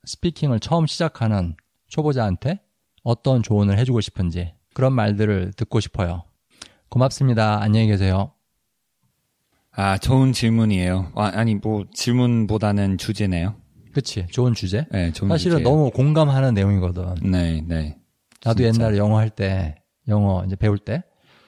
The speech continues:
Speaker 1: 미국에서 그건 내 머릿속에서 드는 생각하고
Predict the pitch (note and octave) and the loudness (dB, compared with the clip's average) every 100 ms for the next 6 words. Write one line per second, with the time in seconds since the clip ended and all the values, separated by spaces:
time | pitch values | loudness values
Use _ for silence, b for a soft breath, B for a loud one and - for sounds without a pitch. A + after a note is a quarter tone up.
0 | b C#3 C3 D3+ C3+ D#3 C3+ F#2+ E2+ _ | b -4 0 2 2 0 -2 -2 -8 _
1 | _ E3 D#3+ - D#3 D3+ B2 D#3+ - F3 | _ -4 -4 -2 0 4 4 2 0 0
2 | D#3+ D#3 B2 B2 B2+ E3 D3 G#2 G#2 A3+ | 0 0 2 2 4 2 0 -2 -2 -4